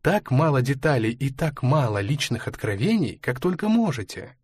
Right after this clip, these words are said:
И именно поэтому я пытался установить между нами более близкие отношения.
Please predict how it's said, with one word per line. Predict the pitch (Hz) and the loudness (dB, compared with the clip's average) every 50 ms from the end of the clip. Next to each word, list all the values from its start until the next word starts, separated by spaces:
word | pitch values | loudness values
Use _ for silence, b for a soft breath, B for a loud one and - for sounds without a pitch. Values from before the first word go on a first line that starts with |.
| _ _ | _ _
И | 117 110 113 120 | -6 -2 0 2
именно | 123 127 127 120 120 123 | 4 4 4 2 2 -2
поэтому | 123 - - - - 143 151 139 139 110 101 98 | -2 0 2 2 2 2 2 0 0 -2 -2 -2
я | 98 95 110 - | -2 -2 -2 -2
пытался | - 104 - 120 120 120 110 - - 120 | -4 -2 0 2 2 2 2 0 -2 -2
установить | 113 104 - - 117 113 110 104 113 131 127 - | -2 -2 -2 -2 -2 -2 -2 -2 -2 -4 -4 -4
между | 110 107 101 98 101 104 | -4 -4 -4 -4 -4 -2
нами | 107 123 147 143 135 123 | 0 0 2 2 2 0
более | 107 98 104 113 143 175 180 190 185 | 0 0 0 0 0 0 0 0 0
близкие | 160 131 135 139 147 143 - - 151 147 | 0 0 0 0 0 -2 -2 -2 -2 -2
отношения. | 143 - 147 143 - - - 151 110 95 90 87 90 85 82 | -2 -2 -4 -2 -2 0 0 0 -2 -2 -4 -8 -10 -14 -16